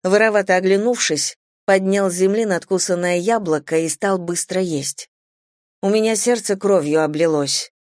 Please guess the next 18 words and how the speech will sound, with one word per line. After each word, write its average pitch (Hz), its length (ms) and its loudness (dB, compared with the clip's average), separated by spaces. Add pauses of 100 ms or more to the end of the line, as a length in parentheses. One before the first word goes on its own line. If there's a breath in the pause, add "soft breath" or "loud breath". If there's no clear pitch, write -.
(120)
Вечером 196 540 2
испекла 180 420 0
пироги 175 540 0
и 165 80 2
отправилась 160 640 0
к - 80 -14
ним 175 180 -4
знакомиться. 165 880 -4 (1000)
Ой, 220 580 2
какая 247 720 -4
беспросветная 180 1000 -4
нищета! 156 720 -4 (380)
Голь 202 420 2
перекатная. 147 960 -6 (560)
Ни 254 220 2
мебели, 226 520 2
ни 170 200 -2
утвари, 190 760 0